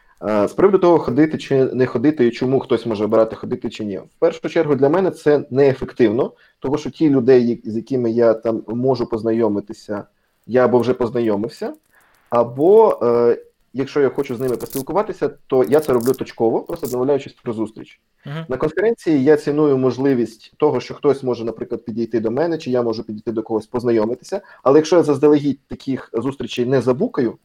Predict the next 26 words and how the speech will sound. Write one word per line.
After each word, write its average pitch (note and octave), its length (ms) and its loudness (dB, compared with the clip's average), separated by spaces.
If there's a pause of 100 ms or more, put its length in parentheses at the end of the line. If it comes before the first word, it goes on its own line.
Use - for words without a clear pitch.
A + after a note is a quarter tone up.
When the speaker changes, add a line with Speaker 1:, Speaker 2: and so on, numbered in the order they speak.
(280)
Speaker 1:
то C3+ 100 0
я D#3+ 120 4
в F#3 40 4
основному C#3+ 420 0
стараюсь B2+ 440 0
не, A2 260 -6
не A#2+ 120 -4
йти. G#2+ 280 -8 (280)
І, C3 440 2
е, A#2+ 360 6
серед C3+ 300 2
моїх C#3 300 0
знайомих D#3+ 380 -4 (340)
в A#2 140 -20
більшості C#3 420 -8
саме C3+ 240 -4
так C3 300 -2
і A#2+ 240 0 (240)
відбувається. A2+ 640 2
Вони C3+ 200 0
йдуть C#3+ 200 2
на C#3+ 140 2
контент, D3 580 0
на, C3+ 300 0
на C3+ 100 -2
спікера, - 480 -2